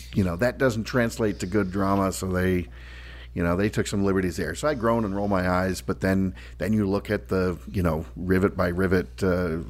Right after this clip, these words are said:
Speaker 2: detail on the three D models. I know some of the armament on the Dauntlesses was a,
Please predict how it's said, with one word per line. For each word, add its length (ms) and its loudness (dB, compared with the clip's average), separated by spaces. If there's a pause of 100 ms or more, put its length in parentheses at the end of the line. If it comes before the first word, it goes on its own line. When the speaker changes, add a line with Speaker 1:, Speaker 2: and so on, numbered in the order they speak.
(220)
Speaker 2:
detail 400 2
on 140 0
the 40 -8
three 220 0
D 100 2
models. 400 2
I 80 0
know 140 2
some 200 2
of 80 2
the 120 -4
armament 480 0
on 100 -2
the 100 -2
Dauntlesses 520 -4
was 140 -2
a, 140 -4